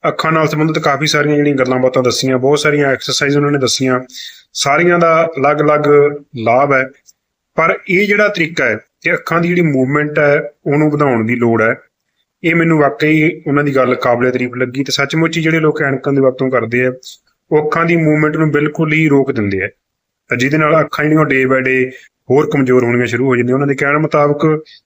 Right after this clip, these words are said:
ਸਾਡਾ ਨੰਬਰ ਵੀ ਤਾਂਹੀਓ ਵੱਧਦਾ ਹੈ, ਛੇ ਮਹੀਨਿਆਂ, ਸਾਲ, ਦੋ ਸਾਲਾਂ ਬਾਅਦ ਜਿਹੜਾ ਨੰਬਰ ਹੈ ਉਹ ਵੱਧ ਜਾਂਦਾ, ਸਾਨੂੰ ਸਾਡੀ ਐਨਕ ਜਿਹੜੀ ਆ ਉਹ ਬਦਲਣੀ ਪੈਂਦੀ ਹੈ।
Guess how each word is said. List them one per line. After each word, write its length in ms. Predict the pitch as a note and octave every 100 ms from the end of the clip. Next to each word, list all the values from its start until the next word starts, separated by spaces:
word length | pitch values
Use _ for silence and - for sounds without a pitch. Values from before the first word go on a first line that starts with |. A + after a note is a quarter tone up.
| -
ਸਾਡਾ 200 | D3+ D3+
ਨੰਬਰ 320 | D3+ D3 D#3+
ਵੀ 100 | F3+
ਤਾਂਹੀਓ 280 | D#3+ E3+ D#3
ਵੱਧਦਾ 260 | B2+ B2+
ਹੈ, 80 | G2+ - _ _ -
ਛੇ 220 | - C3+
ਮਹੀਨਿਆਂ, 300 | D3 C#3+ C#3
ਸਾਲ, 320 | C3 B2+ B2+
ਦੋ 100 | B2
ਸਾਲਾਂ 300 | B2+ B2+ C3
ਬਾਅਦ 240 | B2+ B2+ B2+
ਜਿਹੜਾ 160 | B2+
ਨੰਬਰ 380 | A#2+ A2+ A#2+ A#2+
ਹੈ 40 | A#2 _ _ _ -
ਉਹ 140 | C#3+
ਵੱਧ 140 | B2+ C#3
ਜਾਂਦਾ, 260 | D3 C#3+
ਸਾਨੂੰ 280 | C#3 C3+ B2+
ਸਾਡੀ 260 | B2 B2 B2
ਐਨਕ 200 | A#2 A#2+
ਜਿਹੜੀ 260 | A#2 B2
ਆ 60 | A#2+
ਉਹ 360 | G#2+ D#3 - _ _ _ B2+
ਬਦਲਣੀ 360 | B2+ A#2 G2+
ਪੈਂਦੀ 340 | G2+ G2
ਹੈ। 40 | G2